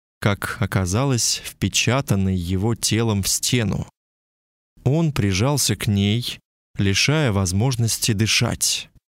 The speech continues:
Распластал ее между собой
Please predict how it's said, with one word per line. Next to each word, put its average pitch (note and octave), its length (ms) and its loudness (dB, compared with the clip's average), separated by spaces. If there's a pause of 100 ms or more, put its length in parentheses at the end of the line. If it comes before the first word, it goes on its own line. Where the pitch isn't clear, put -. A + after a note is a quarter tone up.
(600)
Распластал A2+ 800 2
ее G#2 360 0
между G#2+ 360 0
собой G2+ 680 0